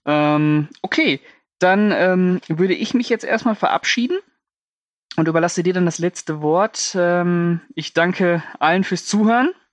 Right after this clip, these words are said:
Ich, äh, hoffe auf Kommentare ohne Ende. Ähm,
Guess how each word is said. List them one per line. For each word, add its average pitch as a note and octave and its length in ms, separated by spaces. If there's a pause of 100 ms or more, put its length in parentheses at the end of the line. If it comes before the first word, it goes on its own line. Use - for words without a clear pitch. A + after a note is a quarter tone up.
(680)
Ich, - 480
äh, D3+ 240
hoffe F3+ 280
auf D#3 300
Kommentare F#3 580
ohne E3+ 240
Ende. G3+ 340 (840)
Ähm, F3+ 880